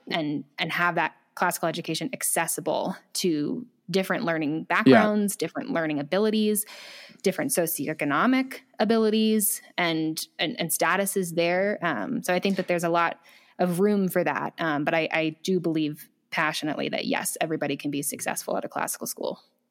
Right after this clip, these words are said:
Speaker 2: Well, and, and I think that as you're, as you're thinking or, you know, as you're articulating this idea of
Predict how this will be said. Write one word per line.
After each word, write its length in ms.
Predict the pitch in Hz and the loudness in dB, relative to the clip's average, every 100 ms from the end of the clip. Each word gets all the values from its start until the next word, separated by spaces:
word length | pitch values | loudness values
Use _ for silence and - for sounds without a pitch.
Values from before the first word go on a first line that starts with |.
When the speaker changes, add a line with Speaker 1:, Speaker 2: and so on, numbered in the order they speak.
| - | 2
Speaker 2:
Well, 160 | 123 | 4
and, 180 | 113 123 | 6 4
and 220 | - 127 | 4 6
I 80 | 131 | 6
think 240 | 123 151 - | 6 6 8
that 200 | 123 98 - | 6 6 4
as 140 | 117 | 4
you're, 220 | 113 113 - - - _ _ _ _ 123 | 8 6 4 -6 -20 _ _ _ _ 2
as 120 | 113 | 4
you're 100 | 117 | 4
thinking 440 | - 147 135 120 | 6 4 6 4
or, 100 | 113 | 6
you 140 | 113 113 | 6 8
know, 60 | |
as 80 | 107 | 6
you're 80 | 110 | 6
articulating 440 | - 147 135 113 | 6 4 6 6
this 160 | 107 - | 6 4
idea 380 | 107 104 104 98 | 4 6 6 6
of 160 | 95 | 2